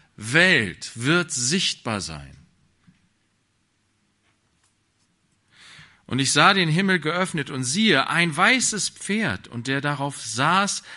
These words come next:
heißt Treu und Wahrhaftig und errichtet.“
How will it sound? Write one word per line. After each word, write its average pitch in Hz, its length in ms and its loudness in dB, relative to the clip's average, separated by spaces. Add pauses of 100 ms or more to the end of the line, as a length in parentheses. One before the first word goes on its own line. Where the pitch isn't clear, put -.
(200)
heißt 165 460 0
Treu 214 540 2
und 147 260 -6
Wahrhaftig 135 920 -2 (340)
und 220 440 0
errichtet.“ 196 1300 2